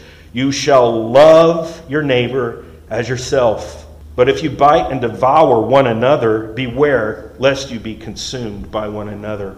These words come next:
As far as the reading of God's word, let's pray this morning. Dear Lord Jesus, help us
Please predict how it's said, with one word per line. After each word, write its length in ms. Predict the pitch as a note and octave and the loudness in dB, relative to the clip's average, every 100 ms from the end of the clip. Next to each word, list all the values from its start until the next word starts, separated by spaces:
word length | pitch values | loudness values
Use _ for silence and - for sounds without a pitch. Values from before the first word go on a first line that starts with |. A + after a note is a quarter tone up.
| - - - | -20 -20 -14
As 120 | B2+ - | -12 0
far 240 | C#3+ C3 | 4 4
as 100 | B2+ | 2
the 100 | B2+ | -2
reading 340 | A#2 C#3+ C#3+ | -2 -2 -2
of 160 | C3 B2+ | -2 -2
God's 400 | C#3+ B2+ A#2 - | 2 2 2 -2
word, 480 | A2 C#3 B2 A2 G#2 - | -2 2 2 0 -4 -8
let's 320 | A2 A#2 A#2+ - | -6 -4 -4 -8
pray 360 | - C3+ A#2 A2 | -10 -4 -4 -4
this 320 | G#2+ - - | -6 -10 -10
morning. 440 | A2 G#2 G2+ G2+ G#2+ | -8 -8 -8 -12 -6
Dear 160 | C#3 | -4
Lord 260 | C#3 C#3 C3 | 0 -2 -2
Jesus, 540 | - D3+ D3+ C3+ - | -6 -4 -4 -6 -6
help 260 | E3+ D#3+ D#3+ | 0 0 0
us 360 | D3 - - | -2 -4 -14